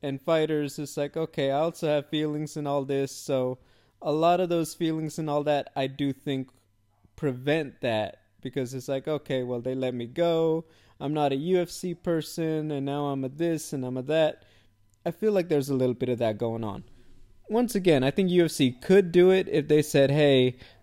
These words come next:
we've had a great relationship with these people. Would you do it?" Yes, but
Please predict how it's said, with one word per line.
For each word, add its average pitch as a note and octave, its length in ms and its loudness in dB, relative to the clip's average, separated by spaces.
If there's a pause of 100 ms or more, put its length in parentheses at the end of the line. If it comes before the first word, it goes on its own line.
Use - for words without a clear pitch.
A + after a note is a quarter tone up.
(500)
we've D3 220 2
had D3+ 180 8
a C3+ 40 0
great F#3+ 280 6
relationship G3 640 0
with F#3 100 -4
these F#3+ 220 -4
people. F3+ 400 -2
Would D3 200 -4
you C3 60 -6
do D#3 260 2
it?" D3 220 2
Yes, B2+ 460 -2
but - 340 -6